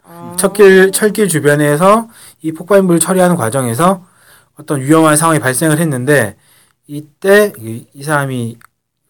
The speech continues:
Speaker 2: 온몸으로 막아가지고 혼자 희생을 하고 다른 동료들을 구하는 그런 이제 일을 해서, 북한이 이천십사 년 십일월 십사일 날 이 박금산에게 공화국 영웅 칭호를 내렸고,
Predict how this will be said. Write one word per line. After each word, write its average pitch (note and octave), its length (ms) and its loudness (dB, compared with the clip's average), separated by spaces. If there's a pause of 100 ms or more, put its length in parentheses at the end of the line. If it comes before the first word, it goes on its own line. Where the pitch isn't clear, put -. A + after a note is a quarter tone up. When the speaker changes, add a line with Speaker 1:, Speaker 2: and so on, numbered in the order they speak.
(240)
Speaker 2:
온몸으로 E3+ 440 2
막아가지고 B2+ 800 0 (800)
혼자 F#3 180 -2
희생을 F3+ 380 2
하고 F3 380 0
다른 C#3 260 -6
동료들을 C3 440 -6
구하는 A2+ 640 -6
그런 G2+ 500 -18
이제 F#2+ 260 -20 (560)
일을 A#2 240 -10
해서, C#3+ 500 0 (480)
북한이 D3+ 640 -6 (100)
이천십사 D3+ 580 -4
년 D#3 100 2
십일월 E3+ 400 -2
십사일 B2+ 400 -4
날 F#3 280 0 (340)
이 - 20 -20
박금산에게 C#3 680 -4
공화국 C#3+ 480 -2
영웅 A#2 260 -6
칭호를 D3 360 -6
내렸고, A2 500 -8